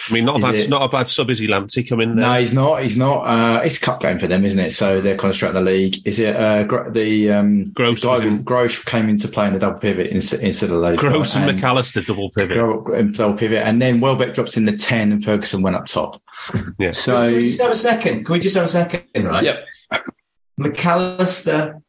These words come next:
Speaker 3: and Pascal Gross,
Speaker 1: Yeah.
Speaker 3: two wide attacking forwards in any other previous generation of football.
Speaker 2: Yeah.
Speaker 1: Yeah.
Speaker 2: Yeah.
Speaker 3: They're playing defensive midfield.
Speaker 2: Yeah.
Speaker 1: Yeah. Shows you what he thought,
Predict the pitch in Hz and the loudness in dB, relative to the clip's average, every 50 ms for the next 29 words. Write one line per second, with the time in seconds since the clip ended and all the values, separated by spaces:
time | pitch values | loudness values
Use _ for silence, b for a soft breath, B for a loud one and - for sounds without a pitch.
0 | _ _ - 127 127 127 131 131 135 127 - - _ - - 127 113 110 104 110 | _ _ -4 -4 -2 -2 -2 -2 -2 -2 -4 -6 _ -6 -2 -2 0 0 0 0
1 | 107 92 85 - - - - - - - _ _ - 101 - 170 165 156 151 147 | 0 0 -2 -4 -6 -8 -10 -10 -12 -16 _ _ -2 0 0 2 2 2 2 2
2 | 143 - - 135 143 175 180 180 180 180 180 180 180 175 165 151 - - 170 160 | 2 0 -2 -2 0 0 2 2 2 2 2 2 2 0 0 0 0 0 0 0
3 | 151 - 156 151 151 - - 151 143 135 120 110 107 101 101 117 117 120 123 131 | 0 -2 -2 -2 -2 -2 -2 0 0 0 0 0 -2 -2 0 0 0 0 0 0
4 | 123 123 127 127 123 120 123 123 117 110 - 131 120 120 110 113 110 - - 117 | 0 0 2 2 2 2 2 2 0 0 -2 -2 0 0 0 0 0 0 0 0
5 | 107 107 104 104 101 - - - 107 107 110 - - - - - 101 101 101 - | 0 2 2 0 0 0 -2 -2 0 0 0 0 -2 -2 -2 -2 -4 -4 -4 -8
6 | _ _ _ _ _ _ _ _ - - - - - - - _ _ _ _ _ | _ _ _ _ _ _ _ _ -4 -2 -2 -2 -2 -6 -12 _ _ _ _ _
7 | _ _ _ _ _ _ _ _ - 110 92 - - _ _ _ _ _ _ _ | _ _ _ _ _ _ _ _ -4 -2 -2 -2 -4 _ _ _ _ _ _ _
8 | _ _ _ _ - - - 80 - - - - 156 170 170 175 180 165 151 131 | _ _ _ _ -6 -4 -4 -4 -4 -6 -4 -2 0 0 0 0 0 0 0 0
9 | 120 123 - - 127 120 110 113 101 104 107 98 98 104 101 92 87 87 - _ | 0 -2 -2 -2 -2 0 0 0 0 0 0 0 0 0 0 0 0 -4 -10 _
10 | _ _ _ _ _ _ _ - - - 110 95 - - - _ - - - 143 | _ _ _ _ _ _ _ -2 0 0 0 0 -2 -4 -8 _ -6 -2 0 0
11 | 143 - 131 117 113 110 113 123 107 107 - 113 104 104 | 2 2 2 2 0 0 0 0 -2 0 0 0 0 -2